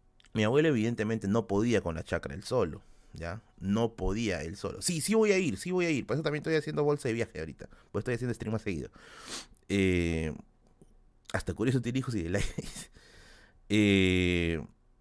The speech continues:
yo dije, pues no, este, bueno, mi abuelo tiene, tiene su chacra, pero no puede solo él en algunas ocasiones porque hay ciertos momentos en que sí tiene que hacer, eh, chamba en equipo.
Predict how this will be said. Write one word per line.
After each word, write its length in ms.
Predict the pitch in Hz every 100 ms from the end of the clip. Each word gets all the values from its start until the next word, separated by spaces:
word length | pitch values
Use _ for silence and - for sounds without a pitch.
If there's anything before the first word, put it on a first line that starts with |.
| _ _ _ - _ -
yo 160 | 104 139
dije, 240 | 202 165
pues 160 | 165 185
no, 180 | 220 190
este, 640 | - - 101 90 85 87 _ _ _ _ _ _ _
bueno, 200 | - 196
mi 80 | 117
abuelo 500 | 127 214 269 220 131
tiene, 640 | 160 196 202 170 117 87 78
tiene 600 | 131 143 156 131 95 -
su 140 | 87
chacra, 360 | - 113 147 123
pero 180 | 90
no 200 | 95 127
puede 240 | 127 156 117
solo 340 | 143 123 104
él 120 | 107
en 60 | 101
algunas 340 | 87 95 101
ocasiones 400 | 101 - 107 120
porque 220 | - 87 98
hay 80 |
ciertos 440 | 101 110 120 113 -
momentos 460 | 90 90 104 123 123
en 100 | 98
que 120 | 120
sí 360 | - 180 165 -
tiene 380 | 117 139 113 90
que 140 | -
hacer, 320 | 98 - 92 90 87 - - - - - _
eh, 200 | - -
chamba 280 | 87 101 98
en 60 | 85
equipo. 460 | 78 104 - -